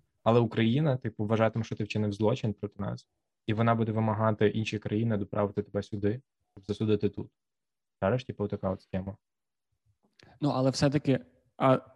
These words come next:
Speaker 2: це з, це з іншими країнами, а що там з Антарктикою, Місяцем або тим самим Марсом? Типу, чи
Speaker 1: То там, я думаю, буде поширюватись право тієї держави, громадянин якої ти є, скоріш за все. Якщо там не встановлять, типу, що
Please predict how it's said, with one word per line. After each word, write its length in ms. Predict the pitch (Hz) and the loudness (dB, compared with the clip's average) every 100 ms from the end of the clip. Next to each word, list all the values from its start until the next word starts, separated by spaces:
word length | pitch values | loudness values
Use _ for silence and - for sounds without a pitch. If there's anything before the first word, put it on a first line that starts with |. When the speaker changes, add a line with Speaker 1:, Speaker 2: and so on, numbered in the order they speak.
| - | -18
Speaker 2:
це 160 | - 139 | 0 0
з, 260 | 131 - | 0 -2
це 140 | 139 151 | 2 4
з 80 | 151 | 4
іншими 300 | 143 127 120 | 4 2 0
країнами, 500 | 127 - - 123 - | 0 -2 -2 -2 -4
а 60 | 127 | -6
що 360 | - 135 139 | 0 2 2
там 280 | 127 127 127 | 2 -4 -4
з 460 | 117 117 123 127 147 - | -6 -4 -4 -4 -6 -2
Антарктикою, 720 | 123 131 131 - 135 127 123 | 0 0 -2 -4 -6 0 2
Місяцем 680 | 117 120 123 - 123 123 - | 2 0 -4 -6 -8 -8 -6
або 520 | 123 120 123 120 131 | -4 -2 -2 -2 -4
тим 140 | 127 120 | -6 -6
самим 220 | - 123 | -4 -4
Марсом? 460 | 123 - - 123 139 _ _ _ _ _ _ _ _ _ | -4 -8 -8 -10 -10 _ _ _ _ _ _ _ _ _
Типу, 240 | 127 127 | -2 0
чи 420 | 123 - 127 127 127 _ _ _ | 0 2 4 4 0 _ _ _
Speaker 1:
То 420 | 123 120 120 120 - - | -8 -4 -2 -4 -4 -2
там, 280 | 117 151 | 0 2
я 120 | 127 107 | 2 0
думаю, 420 | 120 120 110 107 | 0 0 -2 -2
буде 200 | 110 107 | -4 -4
поширюватись 640 | - - 110 107 104 _ _ | -8 -10 -6 -6 -10 _ _
право 260 | - 104 104 | -4 -2 -2
тієї 260 | - 104 104 - | -2 0 0 -4
держави, 580 | 107 104 107 104 101 101 | -4 -2 -2 -2 -2 -2
громадянин 460 | 101 101 104 104 | -4 -2 -2 0
якої 360 | 98 - 101 95 | -2 -2 -4 -4
ти 140 | 98 | -4
є, 240 | 95 95 - _ _ _ _ _ _ | -4 -6 -8 _ _ _ _ _ _
скоріш 200 | - 101 | -6 -4
за 140 | 101 104 | -4 -8
все. 260 | - 113 - | -14 -12 -6
Якщо 240 | 117 135 | -2 0
там 180 | 127 131 | 2 4
не 60 | 123 | 2
встановлять, 540 | - 123 127 110 104 | 0 0 2 0 -2
типу, 220 | 107 107 | -4 -6
що 360 | - 104 104 | -6 -4 -6